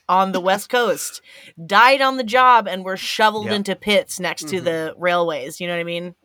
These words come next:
Speaker 1: Yeah, and they, they still managed to be dicks about it 'cause there was the, the, the Chinese Exclusion Act actually expanded the Page Act of eighteen seventy-five,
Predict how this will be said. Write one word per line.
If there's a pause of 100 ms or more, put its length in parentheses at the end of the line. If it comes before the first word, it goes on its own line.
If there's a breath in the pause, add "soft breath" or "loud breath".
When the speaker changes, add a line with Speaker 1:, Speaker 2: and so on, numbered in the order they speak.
(340)
Speaker 1:
Yeah,
and
they, (100)
they
still
managed
to
be
dicks
about
it
'cause
there
was
the,
the,
the
Chinese
Exclusion
Act
actually (260 soft breath)
expanded
the
Page
Act
of
eighteen
seventy-five,